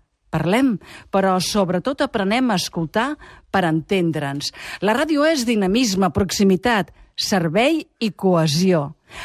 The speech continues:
La ràdio fa a les persones i a les societats més humanes i acosta la cultura i el coneixement a aquells que aparentment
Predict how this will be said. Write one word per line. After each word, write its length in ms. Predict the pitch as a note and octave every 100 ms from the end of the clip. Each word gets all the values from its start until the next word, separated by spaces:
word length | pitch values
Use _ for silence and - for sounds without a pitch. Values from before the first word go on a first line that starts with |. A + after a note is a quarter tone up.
| -
La 140 | A3+
ràdio 220 | C4+ D#4+ D#4+
fa 140 | D#4
a 60 | D4
les 180 | C#4+ -
persones 540 | A#3+ - E4 E4+ A#3+
i 60 | B3
a 40 | G#3
les 180 | G3
societats 560 | - G#3+ G3+ F3 C4+ C4
més 300 | A#3+ A#3+ G3
humanes 460 | G#3 F3 E3 F3 - - - -
i 140 | A3+ B3+
acosta 400 | - E4+ D#4+ D4+
la 140 | C#4
cultura 400 | A3+ A#3 F#3 G3
i 140 | F3+ F3
el 140 | F3 D#3+
coneixement 600 | F#3 F3+ - G#3 A#3+ D#4 - -
a 220 | - G#3 D4
aquells 540 | F3 A#3+ D4 D4+ -
que 140 | - G3
aparentment 720 | E3+ F3+ F#3 B3 A3 G3 G3